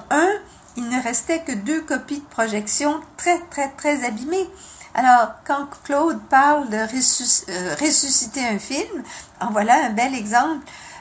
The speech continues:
Tiens-toi bien après les oreilles à papa, c'est sur iTunes et c'est une comédie très drôle avec Dominique Michel, qui est une immense vedette au Québec, mais que les gens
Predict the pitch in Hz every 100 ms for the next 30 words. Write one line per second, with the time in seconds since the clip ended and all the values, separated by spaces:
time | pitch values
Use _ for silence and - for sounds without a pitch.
0 | - - - 247 269 220 208 277 269 240
1 | 247 214 214 214 262 220 202 190 247 -
2 | - 359 359 381 302 233 226 254 285 453
3 | 359 - - - - 277 294 247 208 240
4 | 226 269 247 240 214 254 - 302 302 214
5 | 226 277 381 349 - - - - - 208
6 | 208 233 240 240 247 202 208 262 240 214
7 | 202 214 208 214 247 285 302 311 285 262
8 | 214 226 214 240 208 202 202 214 240 -
9 | - - - - - 262 311 339 285 269
10 | 294